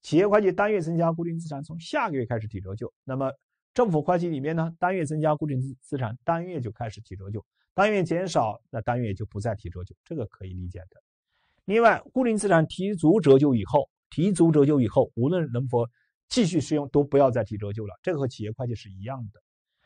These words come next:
还有提前报废的固定资产也就不要再补记，这和企业会计也是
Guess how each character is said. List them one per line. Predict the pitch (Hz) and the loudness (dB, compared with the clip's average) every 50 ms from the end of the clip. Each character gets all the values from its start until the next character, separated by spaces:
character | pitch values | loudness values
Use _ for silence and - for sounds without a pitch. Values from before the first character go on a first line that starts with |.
| _ _ _ _ - | _ _ _ _ 2
还 | - 170 185 | 6 8 10
有 | 180 180 185 185 - - | 10 8 8 6 0 -2
提 | - 226 | 0 4
前 | 240 220 226 226 | 4 6 6 8
报 | 226 226 233 226 | 8 8 8 8
废 | 262 277 | 6 8
的 | 254 196 | 8 8
固 | 160 160 | 8 8
定 | 151 151 143 | 4 2 2
资 | 139 135 | 0 0
产 | 123 123 120 _ - | 0 -2 -2 _ -2
也 | 123 117 110 | 0 0 0
就 | 113 107 | 0 0
不 | 110 139 | 0 0
要 | 139 127 110 | 0 0 0
再 | - 117 | -2 -4
补 | 107 - 104 90 | -4 -6 -10 -8
记， | 92 104 101 _ | -8 -8 -10 _
这 | - 135 | -6 -4
和 | 110 120 | -2 -2
企 | 120 - - 101 | -4 -4 -6 -8
业 | 104 110 | -8 -6
会 | - 123 | -4 -6
计 | 113 110 - - | -6 -6 -8 -8
也 | - 110 98 92 | -8 -8 -8 -8
是 | - - 143 | -10 -12 -14